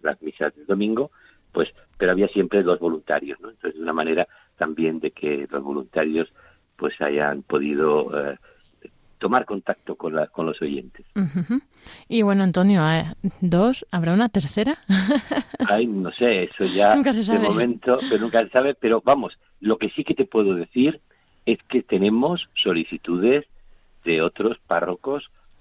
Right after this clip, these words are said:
Speaker 1: de Zaragoza que al verla, "Ah, pero puede volver una, ha vuelto una segunda vez, podría volver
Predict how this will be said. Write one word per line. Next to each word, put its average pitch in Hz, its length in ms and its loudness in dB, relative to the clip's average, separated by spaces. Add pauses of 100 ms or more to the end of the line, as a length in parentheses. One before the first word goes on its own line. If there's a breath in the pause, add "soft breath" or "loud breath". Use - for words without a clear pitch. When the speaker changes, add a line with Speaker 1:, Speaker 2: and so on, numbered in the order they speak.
(120)
Speaker 1:
de - 120 -2
Zaragoza 90 520 0
que 90 240 -2
al 76 140 0
verla, 104 500 0 (260 soft breath)
"Ah, 143 180 0
pero 107 220 0
puede 131 280 2
volver 127 320 2
una, 127 120 -2
ha 117 120 2
vuelto 131 280 -2
una 123 100 2
segunda 117 240 0
vez, 147 120 0
podría 127 300 2
volver 110 180 2